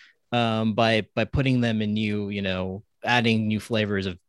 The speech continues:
of dance music, of post-punk, of, you know, hits of reggae or whatever. And it's just,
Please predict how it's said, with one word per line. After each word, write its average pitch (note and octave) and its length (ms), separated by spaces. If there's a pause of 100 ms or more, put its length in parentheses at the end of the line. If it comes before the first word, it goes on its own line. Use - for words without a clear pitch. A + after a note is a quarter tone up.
of F#2 200
dance G2 320
music, F2+ 380
of F#2+ 160
post-punk, F#2 600
of, F#2 280
you F#2 80
know, F2+ 320 (140)
hits - 260
of F#2 120
reggae F#2 480
or F2 120
whatever. E2+ 460
And F2 240 (560)
it's A2 140
just, - 220